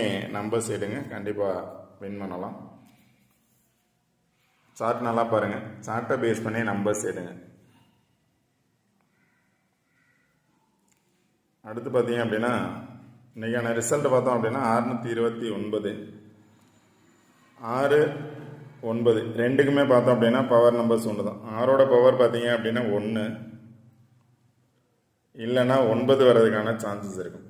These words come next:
ஒண்ணு வரணும், இல்ல ஒன்பது. ஒன்பதோட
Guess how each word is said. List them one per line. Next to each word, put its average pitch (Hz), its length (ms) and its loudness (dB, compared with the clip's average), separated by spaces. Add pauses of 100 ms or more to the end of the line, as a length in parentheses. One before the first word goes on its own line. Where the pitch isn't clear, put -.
(160)
ஒண்ணு 127 320 -4
வரணும், 117 340 4 (300)
இல்ல 107 180 2 (100)
ஒன்பது. 98 320 0 (1040)
ஒன்பதோட 135 500 0